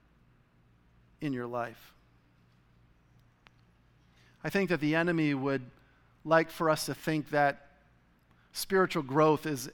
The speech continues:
an elusive dream, that living like a real new creation.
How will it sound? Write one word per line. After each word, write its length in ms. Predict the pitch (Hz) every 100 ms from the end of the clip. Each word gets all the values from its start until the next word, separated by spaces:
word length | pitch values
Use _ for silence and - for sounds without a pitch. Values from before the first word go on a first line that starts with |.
| -
an 120 | 151
elusive 480 | 147 139 160 - 131
dream, 460 | 120 139 147 127 117 - _ _ _ _ _ _ _ _ _ _ _ _ _ _ _ _ _ -
that 240 | 160 175
living 460 | 165 202 190 202 170
like 240 | 180 180
a 140 | 156
real 380 | 135 127 175 165
new 220 | 147 170
creation. 720 | - - 139 156 147 - 107